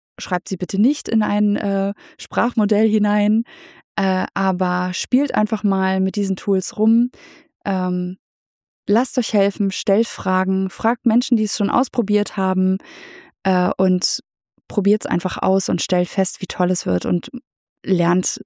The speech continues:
lernt einfach, ähm, spielerisch auch damit umzugehen.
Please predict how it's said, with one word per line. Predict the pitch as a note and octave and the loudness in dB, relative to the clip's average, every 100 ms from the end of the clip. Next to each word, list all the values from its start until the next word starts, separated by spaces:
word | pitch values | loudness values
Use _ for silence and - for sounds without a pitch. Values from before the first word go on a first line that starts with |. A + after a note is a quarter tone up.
| _ - | _ -14
lernt | - E3+ F3+ - | -6 -2 -2 -2
einfach, | F3+ - - - | -4 -6 -8 -10
ähm, | F#3+ F3 E3 E3 F3 - | -8 -6 -4 -4 -8 -10
spielerisch | - B3 G#3 F3 - | -2 0 0 -4 -6
auch | E3+ | -4
damit | - E3+ E3+ | -2 -2 -2
umzugehen. | F3+ - - - G3 | -6 -6 -10 -10 -10